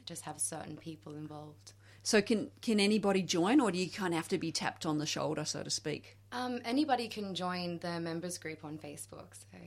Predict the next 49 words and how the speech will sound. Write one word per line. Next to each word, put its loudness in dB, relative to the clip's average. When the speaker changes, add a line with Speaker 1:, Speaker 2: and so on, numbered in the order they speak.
Speaker 2:
Okay. 4
Speaker 1:
yeah. -2
<laughs> -8
But -8
there 8
Speaker 2:
But 8
Speaker 1:
is 0
a 8
little 2
bit -2
of 0
screening -2
just -6
to -4
make -4
sure -2
that -6
people -6
you -2
know, 0
are 4
definitely -8
interested -8
in -16
this -12
kind -16
of -14
stuff. -14
Speaker 2:
The 6
screening 6
to 0
join 4
the 2
Facebook 0
page 2
or 0
screening 4
to 2
actually -2
become 0
an, -2
to 2
become 0
one 4
of 2
the, 2
um, 0
frontline 0
activists? -6